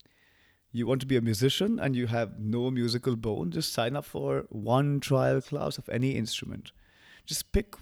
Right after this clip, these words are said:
the first instrument that comes to your mind. Just start the train, and it'll start to move. Uh, the problem is our brain can't comprehend long-term horizons because it's wired for survival.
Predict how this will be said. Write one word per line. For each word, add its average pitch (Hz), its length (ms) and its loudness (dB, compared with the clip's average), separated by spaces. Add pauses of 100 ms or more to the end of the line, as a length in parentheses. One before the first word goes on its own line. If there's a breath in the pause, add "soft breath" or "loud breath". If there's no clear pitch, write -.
the 139 80 0
first 156 460 2
instrument 135 460 -2
that 123 120 -4
comes 113 280 -4
to - 100 -6
your 107 100 -2
mind. 98 340 -10
Just - 140 -14
start 151 580 -6 (1120 soft breath)
the 113 100 -8
train, - 340 -4 (960)
and 139 180 -4
it'll 143 160 -2
start - 440 -4
to 117 80 -2
move. - 680 -8
Uh, 87 240 -8 (140)
the - 80 -20
problem 139 420 -6
is 131 160 -6
our 120 160 -2
brain 127 320 -2
can't 123 300 -4
comprehend 117 640 -4
long-term 110 420 -2
horizons 110 540 -4
because 165 300 -4
it's 170 160 -8
wired 127 440 0
for 147 200 2
survival. 113 720 0